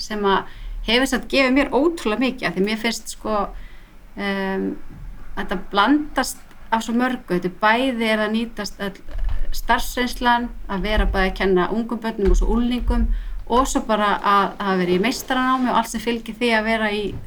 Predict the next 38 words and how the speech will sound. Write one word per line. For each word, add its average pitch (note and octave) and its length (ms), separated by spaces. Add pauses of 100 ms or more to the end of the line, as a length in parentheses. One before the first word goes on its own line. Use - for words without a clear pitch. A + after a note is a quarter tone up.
þeim C4+ 240
fasa. C4+ 400 (720)
Þannig F#3+ 240
að F#3+ 160
þetta - 360 (200)
tekur D4 260
svona C4 160
saman D4 480
ótrúlega A#3 540 (960)
marga C4+ 320
þætti. - 560 (640)
En, A3+ 160 (1040)
um, G3 380 (100)
nei, G3+ 140
ég B3+ 100
segi D4+ 220
eins D4 100
og C#4 80
þú, A#3 120 (100)
ég A#3 260
skildi C4+ 300
þetta A#3+ 180
verkefni B3+ 320
nú A#3 80
ekki A#3+ 240
alveg A#3 420
bara A#3 280
frá A3 160
því A3 160
ég A3+ 80
las A3+ 160
fyrsta A3+ 320 (340)
blaðið, G#3+ 380
sko. E3 260
Mér G3+ 160
fannst G3+ 160
þetta F#3 160
bara G3 240